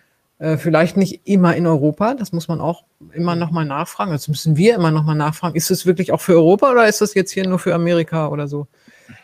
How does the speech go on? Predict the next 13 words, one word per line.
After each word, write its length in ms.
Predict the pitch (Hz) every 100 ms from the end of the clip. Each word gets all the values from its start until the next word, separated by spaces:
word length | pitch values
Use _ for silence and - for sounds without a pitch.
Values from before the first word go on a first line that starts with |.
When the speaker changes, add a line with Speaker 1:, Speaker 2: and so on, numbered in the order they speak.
| _
Speaker 1:
Ähm, 460 | 147 160 156 151 139
weil 140 | 160
das 100 | 170 160
ist 160 | 165
halt 220 | 170 165
auch, 340 | - 156 165 _ -
sie 140 | 170
findet 300 | - 165 170
halt 140 | 170 160
in 100 | 147
Amerika 460 | 156 196 196 156
statt. 300 | 147 - 156 - _ _ _ _ _ _ _ _ _
Ähm, 460 | 156 160 160 156